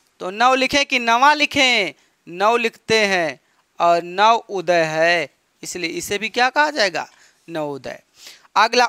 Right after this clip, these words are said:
ऊर्जा कैसी है? महोर्जा, यानी महान ऊर्जा। तो महा से लिखा जाएगा। अब ऊर्जा आपको लिखना है कि छोटा ऊ से आप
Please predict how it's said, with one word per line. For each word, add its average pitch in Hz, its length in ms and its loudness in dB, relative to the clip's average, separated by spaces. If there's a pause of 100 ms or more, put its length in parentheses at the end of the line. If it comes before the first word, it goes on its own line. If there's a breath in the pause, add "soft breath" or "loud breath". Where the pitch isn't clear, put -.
ऊर्जा 233 340 -2
कैसी 269 420 0
है? 285 480 2 (120)
महोर्जा, 208 560 2
यानी 196 300 0
महान 196 560 2
ऊर्जा। 180 640 2 (300 soft breath)
तो 175 160 -4
महा 170 380 2
से 196 140 -8
लिखा 180 300 0
जाएगा। 180 420 4 (460 loud breath)
अब 247 260 2
ऊर्जा 254 400 -2
आपको 285 400 2
लिखना 254 420 2
है 269 300 2
कि - 180 -18
छोटा 208 480 0
ऊ 240 220 -6
से 254 180 -2
आप 233 240 4